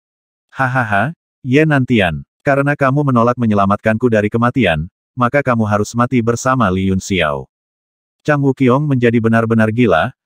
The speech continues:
menggunakan aturan waktu dari disoptik abadi untuk membakar seluruh umurnya, dan cahaya dari dantiannya terus meledak, mencerminkan kekuatan disoptik abadi.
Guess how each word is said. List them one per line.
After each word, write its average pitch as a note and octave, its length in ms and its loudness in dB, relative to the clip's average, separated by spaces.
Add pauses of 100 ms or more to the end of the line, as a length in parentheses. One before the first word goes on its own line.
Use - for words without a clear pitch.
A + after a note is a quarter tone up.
menggunakan B2+ 560 0
aturan A#2 320 0
waktu G2+ 240 0
dari G2 240 0
disoptik A#2 480 -4
abadi G#2 320 0
untuk A2 240 -2
membakar G2+ 400 0
seluruh B2+ 400 0
umurnya, A2+ 480 -2 (240)
dan A#2 160 2
cahaya F#2+ 400 0
dari G2 160 0
dantiannya G#2+ 560 0
terus B2+ 240 -2
meledak, B2+ 320 0 (160)
mencerminkan A2 640 0
kekuatan A2 480 0
disoptik A2+ 560 -4
abadi. E2 480 -2